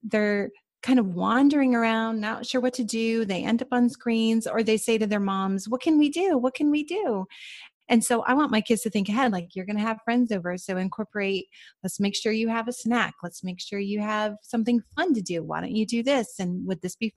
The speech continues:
fun? What does your friend like to do?" And I want my kids to kinda own that hospitality factor. Um, and, you know, that just makes it really fun for their friend and for themselves. There's no guesswork in that. But we,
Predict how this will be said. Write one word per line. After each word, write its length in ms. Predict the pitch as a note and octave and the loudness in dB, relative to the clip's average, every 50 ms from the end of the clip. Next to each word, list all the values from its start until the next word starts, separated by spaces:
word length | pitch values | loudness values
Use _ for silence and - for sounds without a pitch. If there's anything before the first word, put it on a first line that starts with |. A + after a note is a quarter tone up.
| - - | -6 -2
fun? 140 | C#4 C#4+ C4 | 0 0 2
What 160 | G#3 F#3 - _ - | 0 -2 -6 _ -10
does 160 | G3 F#3 - | -8 -6 -6
your 80 | G#3 - _ | -8 -8 _
friend 180 | - G#3+ G3+ G#3 | -4 -2 0 0
like 180 | G#3 G#3 G3+ - | -2 -2 -4 -8
to 100 | - F#3+ | -8 -4
do?" 280 | F3+ G3+ G3 G3 G#3+ - _ - - - - - - - - | -2 -2 -2 -2 -4 -8 _ -20 -20 -20 -20 -20 -18 -8 -2
And 140 | A3+ A3 G#3 | 0 0 2
I 60 | G3+ | 2
want 260 | G3+ G#3 G#3+ G#3 - | 2 2 0 0 0
my 100 | A3 A3 | 0 -2
kids 300 | G#3 - - G#3+ G#3 - | -2 -2 -4 -4 -4 -4
to 100 | - A3 | -6 -6
kinda 300 | - A3 G#3+ G#3 G3 - - - | -2 0 2 2 2 0 -2 -4
own 300 | G3 F#3+ G3 G3+ G#3+ A#3 | -2 0 2 4 4 4
that 160 | A#3+ - - | 4 2 2
hospitality 760 | B3 C4 C4 C4 - - B3+ - B3+ A#3+ B3 B3 B3+ C4 C4 - | 0 2 0 0 0 -4 -8 -4 -2 -2 -2 0 -2 -2 -2 -4
factor. 500 | B3+ - - _ - C4 C4+ C4+ C#4 C#4 _ _ _ _ _ _ - | -6 -8 -8 _ -10 -10 -8 -8 -10 -12 _ _ _ _ _ _ -12
Um, 520 | - G#3 G3+ G3 F#3+ F#3 F#3 F#3 F3+ F#3+ F#3+ _ _ _ _ _ _ _ _ _ _ _ _ _ - - _ - | -8 -6 -6 -6 -6 -6 -6 -6 -6 -8 -10 _ _ _ _ _ _ _ _ _ _ _ _ _ -20 -14 _ 0
and, 180 | A#3 A3+ G#3+ G#3 | 2 2 2 2
you 80 | G3 | 0
know, 60 | F#3+ | 0
that 180 | F3+ E3+ F3 - | -2 -4 -4 -4
just 200 | - F3+ - - | -6 -8 -6 -4
makes 220 | F#3 F#3 F3+ - | -4 -4 -4 -6
it 120 | G3 - - | -6 -6 -4
really 260 | - F3+ F3 F3+ F3+ | -4 -4 -2 -4 -6
fun 320 | F3 - - F3 F3 F3 | -6 -6 -6 -4 -4 -4
for 140 | F3 - F#3+ | -4 -4 -4
their 180 | E3+ E3+ E3+ E3 | -2 -2 -4 -4
friend 380 | E3 - F3+ E3+ F3 E3+ E3+ | -4 -6 -4 -4 -4 -4 -4
and 260 | F3+ F3 F3 F3+ F3+ F3+ | -4 -4 -4 -4 -6 -6
for 80 | F3+ | -6
themselves. 500 | E3+ F3+ F3 F3+ F3+ - F3+ E3 E3+ F3+ - | -6 -6 -6 -6 -6 -6 -6 -6 -6 -6 -6
There's 320 | - F#3 F3 F3 F3 F3+ | -6 -6 -8 -8 -12 -10
no 140 | F3+ E3+ E3+ | -8 -8 -8
guesswork 440 | E3 E3 E3+ E3+ - - F#3 F3 F3 | -8 -8 -10 -10 -8 -8 -10 -8 -8
in 80 | F3 E3 | -6 -6
that. 200 | E3 E3 E3+ - - - | -6 -6 -6 -8 -4 -2
But 240 | F3+ F3 E3+ - - - - - - - - - - - | -2 -2 -2 -4 -8 -14 -20 -20 -20 -20 -20 -18 -8 -4
we, 240 | A3+ - C#4 C#4 C#4+ | -2 -2 -2 -4 -10